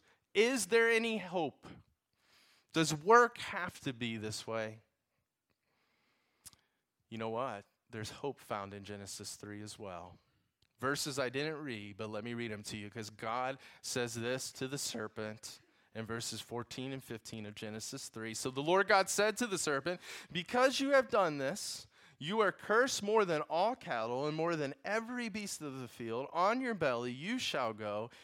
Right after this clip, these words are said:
and you shall eat dust all the days of your life. And I will put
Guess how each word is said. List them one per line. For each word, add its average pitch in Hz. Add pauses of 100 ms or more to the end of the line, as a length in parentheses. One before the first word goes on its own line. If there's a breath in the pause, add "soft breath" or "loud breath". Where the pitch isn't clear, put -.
(220 loud breath)
and 131
you 185
shall 202
eat 180
dust 196
all 190
the 202
days 170
of 143
your 113
life. 101 (360 loud breath)
And 139
I 165
will 240
put 151